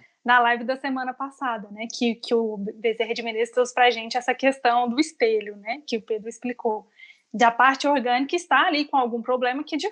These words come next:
fato, vai desencadear uma depressão, uma ansiedade, enfim,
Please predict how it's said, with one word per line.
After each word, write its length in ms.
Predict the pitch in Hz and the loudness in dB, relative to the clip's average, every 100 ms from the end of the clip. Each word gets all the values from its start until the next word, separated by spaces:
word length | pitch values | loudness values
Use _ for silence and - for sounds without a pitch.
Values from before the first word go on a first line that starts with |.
| - | -2
fato, 460 | 233 233 294 381 | -4 -2 -8 -8
vai 180 | 320 262 | 0 0
desencadear 840 | 269 370 359 370 415 254 302 240 214 | 0 -4 -4 0 0 0 0 -2 -4
uma 100 | 220 | -10
depressão, 840 | 190 - 277 - 233 262 254 226 220 214 208 | -10 -6 -6 -4 -2 0 0 -2 -8 -20 -20
uma 100 | 214 | -18
ansiedade, 580 | - 247 226 247 247 | -6 -4 2 2 2
enfim, 300 | 269 285 269 | -4 -4 -8